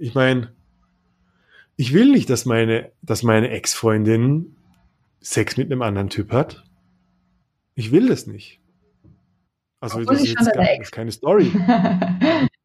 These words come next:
Speaker 1: Das ist gar keine Story, das ist jetzt meine authentische Antwort. Ich will es nicht, nein.
Speaker 2: Mhm.
Speaker 1: Ich will, dass meine Freundin, meine Ex-Freundin, nur mit und durch mich glücklich ist.
Speaker 2: Mhm.
Speaker 1: Und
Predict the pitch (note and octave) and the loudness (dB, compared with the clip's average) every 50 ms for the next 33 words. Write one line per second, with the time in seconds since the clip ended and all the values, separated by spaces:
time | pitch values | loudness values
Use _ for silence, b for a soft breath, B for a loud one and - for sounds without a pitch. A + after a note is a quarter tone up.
0 | _ _ D3+ C3 A#2 C3 - - D3+ C3 D#3+ D3+ C#3 B2 - E3 E3+ G#3+ A3 D#3 | _ _ -10 -8 -8 -4 0 0 0 2 2 0 -2 -2 0 2 4 4 6 4
1 | C#3 A#2 B2+ A#2 - B2+ C3 B2+ C3+ C3+ C#3 C#3 B2+ A#2+ A#2+ - C3+ B2+ B2+ A#2 | 2 0 -4 -10 -6 -4 0 0 0 0 0 0 -2 -2 0 0 -2 -2 -2 -4
2 | A2 - C3 B2 D3+ G3 F#3+ - - - - A#2+ E3+ A#3 C#4 C4 - - A2+ G2 | -4 -4 -4 -2 -2 -4 -4 -6 -10 -12 -4 -2 0 2 2 0 -2 -6 -14 -14
3 | - - - A#2 D3+ G3 E3 D3+ - D#3+ D#3+ E3 F3+ F3+ F3+ B B B B B | -14 -12 -8 -6 -2 0 0 0 2 2 2 2 0 -2 -4 B B B B B
4 | _ - E3 E3+ E3+ - D#3 D#3 C#3+ B2+ A#2+ A#2+ C#3 E3 F3+ - _ _ - A#2 | _ -2 -2 -2 -2 0 2 2 4 4 2 2 0 -2 -4 -8 _ _ -14 -14
5 | - - C3+ C3+ C3+ C3+ D#3 D3+ - - D3+ C3+ C3 A2+ A#2 B2 A#2+ A2 G#2+ A#2 | -8 -4 -2 -2 0 0 -2 -4 -2 -2 -2 0 0 0 -2 -2 -2 -4 -6 -4
6 | - C#3+ D#3 D#3 - - - A2+ G2+ G2+ G2 G2 G2 G2+ A#2 C3+ - _ _ _ | -4 -4 -6 -6 -8 -8 -8 -8 -6 -6 -8 -10 -10 -10 -12 -14 -16 _ _ _
7 | C3+ C#3 D#3+ F#3 F#3 D#3+ C#3+ C3+ C3 D3 D#3 D#3+ _ _ _ _ _ _ _ _ | -2 0 2 4 4 4 4 2 2 0 -4 -8 _ _ _ _ _ _ _ _
8 | _ _ _ _ _ _ _ _ - C3+ C#3 E3 F3+ F3 - E3+ C3+ B2 C3 D#3 | _ _ _ _ _ _ _ _ -4 0 2 2 2 2 -2 -4 -4 0 2 2
9 | D3 C#3+ B2 - C3+ C#3+ C#3+ C3 - - C3+ B2+ B2+ - A2+ - B2+ A#2+ - - | 2 2 2 0 0 0 0 -2 -2 -2 -4 -4 -4 -8 -14 -12 -14 -14 -14 -16
10 | - - F3+ E3+ E3 E3 E3+ E3 - b b b b b b b b b b b | -4 0 0 2 2 0 -2 -4 -8 b b b b b b b b b b b
11 | b _ _ C3+ C3 C3+ D3+ - | b _ _ 0 0 0 -2 -4